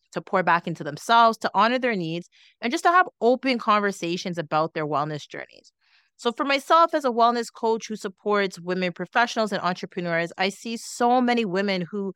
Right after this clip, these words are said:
are going through wellness challenges and they feel like they're alone. And it's not true. Uh, we are all going through challenges, but sometimes we keep things to ourselves and we don't talk about it. But I'd like to ask you, have you ever experienced a challenge that has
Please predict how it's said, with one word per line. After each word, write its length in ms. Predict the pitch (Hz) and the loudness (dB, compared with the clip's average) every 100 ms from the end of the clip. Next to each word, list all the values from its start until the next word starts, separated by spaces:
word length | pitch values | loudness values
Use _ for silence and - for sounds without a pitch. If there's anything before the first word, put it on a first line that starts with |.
| _ _ _ - | _ _ _ -2
are 120 | 208 | -2
going 300 | 190 247 254 | 2 2 2
through 220 | - 247 | -2 0
wellness 360 | 214 190 196 180 | 2 2 0 -2
challenges 460 | 190 175 180 202 | 0 0 0 -4
and 140 | 170 175 | -4 -6
they 100 | 175 - | -6 -6
feel 220 | 208 240 | -2 0
like 220 | 240 190 160 | 2 0 0
they're 180 | 165 | 0
alone. 420 | 156 147 135 123 _ _ _ _ _ - | 0 -4 -8 -10 _ _ _ _ _ 0
And 300 | 196 202 185 | 2 2 2
it's 180 | 262 233 | -2 2
not 240 | 240 403 214 | 4 2 0
true. 360 | - 220 262 466 | -2 0 0 -2
Uh, 240 | 202 185 180 | 2 4 4
we 220 | 190 214 | 2 2
are 100 | 208 | 2
all 240 | 202 208 | 2 0
going 280 | 220 220 220 | 0 -6 -6
through 180 | 214 208 | -10 -12
challenges, 460 | 185 175 196 202 214 | -2 0 2 0 -2
but 120 | 254 | -2
sometimes 340 | 294 294 285 | -2 -2 -2
we 120 | 254 | -6
keep 240 | - 247 - | -8 -10 -6
things 200 | 220 214 | -6 -4
to 100 | 202 | -2
ourselves 340 | 180 190 180 | 0 2 0
and 80 | 175 | 0
we 60 | 165 | -2
don't 200 | 170 - | -4 -2
talk 280 | 165 165 175 | -2 -2 -4
about 240 | 156 135 | -4 -6
it. 100 | - _ _ _ _ | -8 _ _ _ _
But 100 | - | 2
I'd 100 | 262 | 4
like 180 | 262 349 | 4 2
to 200 | 403 - | 0 4
ask 320 | 240 247 - - | 4 4 0 -10
you, 400 | 233 254 175 196 | -4 0 0 0
have 220 | 262 262 | -2 -2
you 140 | 294 | -2
ever 260 | 277 302 320 | 0 0 0
experienced 880 | 269 - - - 233 262 254 180 - | -6 -10 -18 -8 -4 -2 0 -2 -2
a 100 | 180 | -6
challenge 520 | - 180 170 175 160 | 0 2 2 2 0
that 200 | 170 156 | 0 2
has 140 | 180 | -2